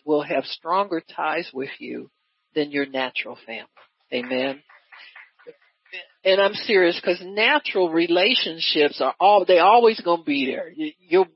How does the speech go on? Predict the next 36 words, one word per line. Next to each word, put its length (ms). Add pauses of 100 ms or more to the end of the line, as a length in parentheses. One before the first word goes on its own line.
your 260 (460)
brother 300
and 120
sister 360
cannot 480
ever 220
stop 400 (120)
being 360
your 140
brother 320
and 100
sister. 540 (1080)
But 220 (180)
the 200 (220)
fellowship 600 (640)
will 200
vary. 520 (800)
If 200
they're 180
not 260
saved, 420
you're 100
not 220
gonna 240
have 100
a 40
lot 280
in 120
common. 460 (840)
If 220
they're 140
not 340
saved, 360
you're 220
the 220
enemy. 440